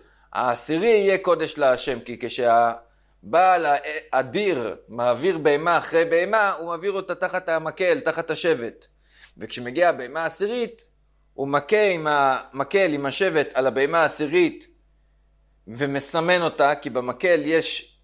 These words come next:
צבע אדום, צובע את הבהמה העשירית באדום. לא השבט הוא זה שמקדש, לא הנחת השבט על הבהמה,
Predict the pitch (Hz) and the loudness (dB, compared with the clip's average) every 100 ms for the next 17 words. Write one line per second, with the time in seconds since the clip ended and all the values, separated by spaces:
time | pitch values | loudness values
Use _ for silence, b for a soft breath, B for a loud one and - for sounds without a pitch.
0 | _ _ _ - - 202 160 135 117 - | _ _ _ -6 0 0 2 0 -2 -12
1 | _ _ - 131 139 131 170 214 _ _ | _ _ -4 -2 0 -2 -2 -8 _ _
2 | - 120 123 _ _ _ _ - 143 190 | -20 -20 -20 _ _ _ _ -8 0 2
3 | 180 151 151 127 147 165 165 - 156 156 | 2 0 -4 -4 -6 -4 -6 -6 -8 -8
4 | 131 143 135 139 131 104 b b b _ | -2 0 0 -2 -4 -6 b b b _
5 | _ _ _ _ - _ _ _ - 135 | _ _ _ _ -20 _ _ _ -6 0
6 | 202 247 269 - - 175 170 165 - _ | 4 4 4 2 -4 -2 0 -2 -8 _
7 | _ _ - - 220 240 202 190 - 233 | _ _ -12 -4 0 0 0 -2 -6 -10
8 | 202 196 185 175 165 160 143 180 156 - | -4 -4 -4 -8 -4 -4 0 0 0 -4
9 | - - _ _ 139 202 254 220 170 233 | -10 -16 _ _ 0 4 4 2 -2 -2
10 | 226 190 - 220 208 190 175 160 175 175 | -2 -6 -6 -6 -4 -4 -4 -4 -4 -2
11 | 208 | 0